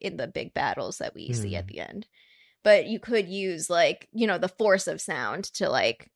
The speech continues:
Speaker 1: as a, a, a way to defend yourself or something. Um,
Speaker 2: Interesting.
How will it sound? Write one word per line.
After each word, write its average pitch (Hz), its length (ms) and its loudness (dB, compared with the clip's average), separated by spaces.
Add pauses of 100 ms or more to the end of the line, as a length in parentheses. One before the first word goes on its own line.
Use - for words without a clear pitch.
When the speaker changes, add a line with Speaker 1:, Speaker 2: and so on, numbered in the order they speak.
Speaker 1:
as 185 220 0
a, 139 420 -2 (800)
a, 95 220 -2
a 208 80 4
way 180 260 2
to 156 160 -6
defend 185 380 -4
yourself - 360 -4
or - 60 -8
something. 220 420 -8 (680)
Um, 208 420 4
Speaker 2:
Interesting. 208 420 -6